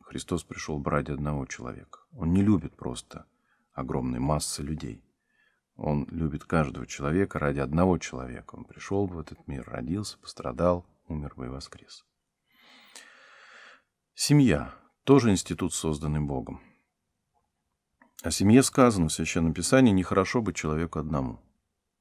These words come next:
Господь говорит: «Создам помощника ему». То есть институт семьи учредил сам Бог. Это не искусственное мероприятие.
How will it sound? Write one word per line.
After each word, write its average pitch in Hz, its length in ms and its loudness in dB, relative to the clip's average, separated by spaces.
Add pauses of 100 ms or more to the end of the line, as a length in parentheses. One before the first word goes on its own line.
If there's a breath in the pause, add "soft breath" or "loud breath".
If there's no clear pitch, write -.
(420)
Господь 78 400 -2
говорит: 87 200 2
«Создам 82 440 0
помощника 69 580 -4
ему». - 300 -14 (440)
То - 120 -8
есть - 300 -8
институт 95 420 2
семьи 110 280 4
учредил 113 460 0
сам 113 280 -2
Бог. 80 260 -8 (240)
Это - 180 -4
не 104 80 6
искусственное 87 480 -2
мероприятие. 80 800 -4